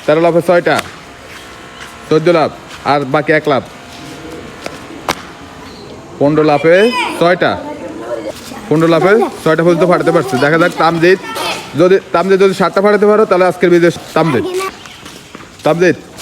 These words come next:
সাফায়েত আমাদের মাছ থেকে ছয়টা বেলুন ফাটাইছে, তুমি যদি সাতটা বেলুন ফাটাতে পারো, তাহলে আজকের বিজয় তুমি। না, স্টার্ট। এক লাফ শেষ, বাকি চোদ্দ লাফ দিতে পারবা। এক্সিলেন্ট।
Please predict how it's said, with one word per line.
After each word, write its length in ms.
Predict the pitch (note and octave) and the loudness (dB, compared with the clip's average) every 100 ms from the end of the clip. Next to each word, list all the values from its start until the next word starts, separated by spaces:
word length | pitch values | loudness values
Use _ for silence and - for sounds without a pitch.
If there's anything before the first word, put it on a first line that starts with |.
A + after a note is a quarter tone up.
| - - | -16 -6
সাফায়েত 380 | C#3+ C#3 E3+ F#3 - - - | -2 2 4 2 -2 -10 -2
আমাদের 200 | D#3 F3 | 0 2
মাছ 100 | F3+ E3+ | 0 2
থেকে 140 | F3 E3+ | 0 2
ছয়টা 180 | D#3+ D#3+ | 2 4
বেলুন 160 | F3 F3 | 2 2
ফাটাইছে, 320 | D#3+ D3 C3+ F#2 - | 2 0 -2 -8 -6
তুমি 120 | - D3+ | 0 2
যদি 100 | F3 F3 | 2 2
সাতটা 200 | D#3 E3+ | 0 2
বেলুন 180 | F#3 F#3 | 2 4
ফাটাতে 220 | F#3 F3 F3 | 2 2 2
পারো, 140 | F3+ G#3+ A3 - - - | 4 2 0 -10 -20 -6
তাহলে 160 | - D#3 | 0 0
আজকের 180 | E3+ E3+ E3 | 0 0 2
বিজয় 180 | D#3 D3+ | 2 2
তুমি। 180 | C3+ G#2+ E2+ - - | 0 -2 -6 -18 -4
না, 60 | C#3+ - | 0 2
স্টার্ট। 220 | G#3+ F#3 - - - - - - - - - - - - - - - - - - - - - - - - - - - - - - - - C3+ | 2 0 -4 -20 -20 -20 -20 -20 -20 -20 -20 -20 -20 -20 -20 -20 -20 -20 -20 -20 -20 -20 -20 -20 -12 -12 -12 -18 -20 -20 -20 -20 -20 -6 -2
এক 60 | D#3+ | 0
লাফ 120 | D3 - | 0 2
শেষ, 180 | E3+ C3 - - - - - - - - - - - - - - - - | 2 2 -8 -16 -16 -18 -18 -16 -16 -16 -18 -20 -20 -18 -16 -18 -16 -4
বাকি 180 | D3 D#3+ D#3 | -2 -2 0
চোদ্দ 180 | E3+ E3 | 2 2
লাফ 80 | E3 D#3 | 2 2
দিতে 120 | D3+ D3+ | 2 2
পারবা। 200 | A2+ D#2+ - - - - - - - - - - - - - - - - - - - - - - - - - - D#3+ | 0 -4 -10 -20 -20 -20 -20 -20 -20 -20 -20 -20 -20 -20 -20 -20 -20 -20 -20 -8 -2 -2 -2 -8 -12 -16 -12 -2 -2
এক্সিলেন্ট। 360 | - E3+ G2 | 2 2 0